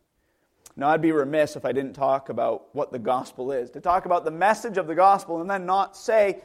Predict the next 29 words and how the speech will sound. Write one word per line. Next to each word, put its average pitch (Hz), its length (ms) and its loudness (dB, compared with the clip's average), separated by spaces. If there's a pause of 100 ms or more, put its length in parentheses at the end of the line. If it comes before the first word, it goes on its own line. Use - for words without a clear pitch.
(140)
what 214 200 2
the 196 80 -4
gospel 190 440 4
is, 196 140 0
just 170 200 -12
assuming 220 440 -6
that 180 120 -6
you 175 160 4
all 170 160 4
know, 226 680 2 (1080)
that 123 100 -6
would 165 100 -2
be 180 120 -4
wrong. 185 500 -2 (880)
So 143 80 -6
I 143 40 -2
want 180 140 -2
to 165 120 -8
share 175 260 4
with 160 160 0
you 127 160 -2
what 135 260 2
I 135 80 -2
mean 131 360 -6
when 117 100 -8
I 117 80 -12
say 117 300 -8
the 107 100 -12
gospel. 113 560 -10